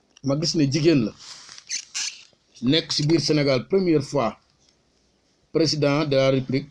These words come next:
Macky Sall, soxnaam doon sénégalais comme moom. Ma gis ay vidéo muy dugg ci biir sancaan yu néew doole, di leen jàppale, di leen dooleel, te muy jigéen. Ma xam ne kii jigéen ju baax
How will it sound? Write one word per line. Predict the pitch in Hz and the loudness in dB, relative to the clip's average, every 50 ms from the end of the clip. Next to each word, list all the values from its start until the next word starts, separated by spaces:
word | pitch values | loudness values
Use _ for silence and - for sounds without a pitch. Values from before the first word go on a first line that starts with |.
| _ - _ | _ -8 _
Macky | 135 135 131 131 - | -4 -4 -4 -4 -4
Sall, | - 139 123 120 139 175 - _ _ _ _ _ _ _ _ _ _ _ _ _ _ - _ _ _ _ - _ _ | -2 0 0 0 0 -2 -2 _ _ _ _ _ _ _ _ _ _ _ _ _ _ -20 _ _ _ _ -20 _ _
soxnaam | - - - 170 135 147 147 147 147 147 185 277 - - | -8 -4 -2 -2 0 0 0 2 2 0 0 -2 -4 -8
doon | - 131 147 151 151 | -4 -2 0 0 0
sénégalais | 147 - 165 147 143 131 139 135 131 123 | 0 0 0 0 0 0 2 0 0 0
comme | - 156 135 127 | 0 0 0 2
moom. | 123 110 98 87 - _ _ _ _ - _ _ _ _ _ _ _ _ _ _ _ _ _ _ _ - _ _ _ _ _ _ _ _ _ _ | 0 0 -2 -6 -12 _ _ _ _ -20 _ _ _ _ _ _ _ _ _ _ _ _ _ _ _ -20 _ _ _ _ _ _ _ _ _ _
Ma | 143 165 196 202 | 0 0 2 2
gis | 190 202 - - - - - - - _ _ _ _ _ _ _ _ - | 2 2 0 0 -4 -8 -12 -20 -20 _ _ _ _ _ _ _ _ 2
ay | 175 202 190 | 4 4 6
vidéo | 156 160 214 - 185 175 160 151 160 175 208 - - - - - - - - - - - | 6 6 6 8 8 8 8 6 6 4 2 -4 -10 -20 -20 -20 -20 -20 -20 -18 -6 -2
muy | 143 165 196 208 190 | 2 4 4 4 6
dugg | - 214 160 185 | 4 4 2 2
ci | 156 - 180 | 0 0 0
biir | 165 190 214 226 208 226 - - - | 2 4 4 6 4 2 0 -4 -6
sancaan | - - 196 208 202 196 214 196 185 190 | -4 0 2 2 2 2 2 2 2 2
yu | 180 185 196 | 4 4 6
néew | 208 240 269 277 285 | 6 6 6 6 4
doole, | 262 254 220 190 165 147 147 - - _ _ - _ _ _ | 4 2 2 2 2 0 -2 -4 -12 _ _ -20 _ _ _
di | 190 240 | 4 6
leen | 262 269 262 240 208 | 6 8 8 8 8
jàppale, | 240 240 226 226 - 226 214 196 | 6 4 4 2 2 4 4 4
di | 180 254 | 6 6
leen | 254 254 240 220 | 6 8 8 8
dooleel, | 185 226 240 226 214 190 175 147 127 - - _ _ _ _ _ _ _ - _ _ _ _ _ _ _ _ _ _ _ | 8 8 6 6 6 4 4 2 2 -2 -6 _ _ _ _ _ _ _ -20 _ _ _ _ _ _ _ _ _ _ _
te | - 220 | 6 6
muy | 226 220 214 175 | 8 8 6 6
jigéen. | 160 202 170 185 165 131 113 - - _ _ _ _ _ _ _ _ _ _ _ | 4 4 4 4 2 2 0 -2 -8 _ _ _ _ _ _ _ _ _ _ _
Ma | 151 185 208 | 0 0 2
xam | 202 233 226 220 | 4 6 6 6
ne | 208 | 6
kii | 202 208 214 220 214 175 | 4 4 4 4 4 6
jigéen | 220 208 220 226 214 185 | 4 4 6 6 6 4
ju | 185 165 | 4 2
baax | 165 180 170 139 | 2 2 2 2